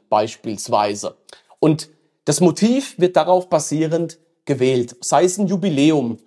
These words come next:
sei es ein geschichtlicher Hintergrund, wie ich bereits erwähnt habe. Und die Prägung einer solcher Münze ist dann auch durchaus aufwendiger als bei einer klassischen Anlagemünze. Könnten wir noch gerne ins Detail gehen, da gibt's ganz, ganz viele Beispiele.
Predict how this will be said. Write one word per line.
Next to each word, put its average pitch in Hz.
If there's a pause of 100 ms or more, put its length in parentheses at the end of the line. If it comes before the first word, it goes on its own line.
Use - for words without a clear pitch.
(240)
sei 156
es 180
ein 190
geschichtlicher 151
Hintergrund, 117
wie 117
ich 110
bereits 107
erwähnt 101
habe. 107 (680)
Und 180
die 160
Prägung 156
einer 226
solcher 214
Münze 208
ist 180
dann 202
auch 151
durchaus 196 (920)
aufwendiger 208
als 196
bei 196
einer 190
klassischen 180
Anlagemünze. 90 (800)
Könnten 151
wir 160
noch 151
gerne 160
ins 190
Detail 151
gehen, 160
da 190
gibt's -
ganz, 160
ganz 123
viele 214
Beispiele. 202